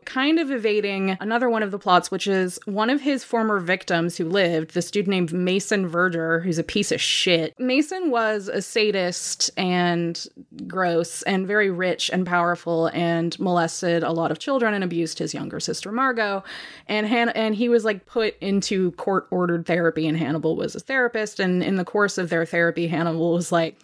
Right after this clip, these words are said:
"What if I drug him and convince him that it's cool if he cuts off his own face?" And then that's what happened. And, and Mason's, like, living a very disabled life, uh, and with his not insubstantial money and resources is sending,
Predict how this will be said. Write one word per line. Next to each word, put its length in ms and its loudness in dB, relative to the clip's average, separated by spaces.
"What 320 0
if 180 0
I 480 0
drug 420 0
him 280 0
and 140 2
convince 420 0
him 120 2
that 120 2
it's 140 -2
cool 280 2
if 80 -2
he 100 -2
cuts 300 -2
off 200 0
his 160 -4
own 160 -8
face?" 1160 -16
And 140 0
then 120 4
that's 340 -2
what 80 -2
happened. 380 0
And, 260 2
and 320 0
Mason's, 440 0
like, 400 -2
living 320 2
a 80 0
very 320 2
disabled 500 0
life, 540 0
uh, 460 0
and 480 0
with 220 2
his 360 -2
not 380 2
insubstantial 1120 0
money 600 2
and 180 -2
resources 720 0
is 200 0
sending, 720 0